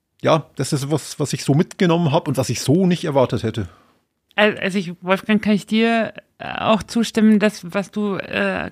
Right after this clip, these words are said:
Speaker 2: grad beschrieben hast, das, äh, hab ich auch so wahrgenommen und das, ähm, hab ich auch vorher schon sozusagen in, in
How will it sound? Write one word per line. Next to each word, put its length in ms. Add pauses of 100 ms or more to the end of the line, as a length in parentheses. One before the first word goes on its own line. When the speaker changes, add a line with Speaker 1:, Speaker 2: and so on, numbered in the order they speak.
Speaker 2:
grad 340
beschrieben 420
hast, 240
das, 260
äh, 320
hab 120
ich 160
auch 160
so 300
wahrgenommen 640
und 200
das, 280 (100)
ähm, 400 (1120)
hab 180
ich 160
auch 160
vorher 500
schon 720
sozusagen 560
in, 320
in 400